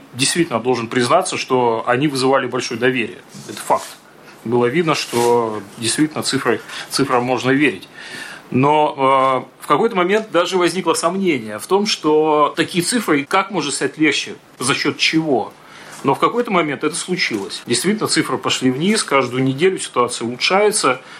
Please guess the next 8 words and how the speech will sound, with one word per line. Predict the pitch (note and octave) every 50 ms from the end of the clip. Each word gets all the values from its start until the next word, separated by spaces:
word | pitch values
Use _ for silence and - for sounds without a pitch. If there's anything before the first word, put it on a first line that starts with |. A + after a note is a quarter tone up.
| - - -
Вот | B2 B2
вы | - D3+ D#3 E3+ E3+
упомянули | D#3 D3 D#3 C#3 D3+ D#3 D3+ D3 C3+ C#3
о | C#3 C#3
мерах, | D3+ F3+ G#3 A3 F3 B2 - - -
о | A#2 A#2 A#2 A2+ A#2 A#2 A2
шагах, | - - C#3+ C#3 D3+ D3 - -
которые | - A#2+ - C3+ B2 A#2+ A2+ A2+ A2 G#2+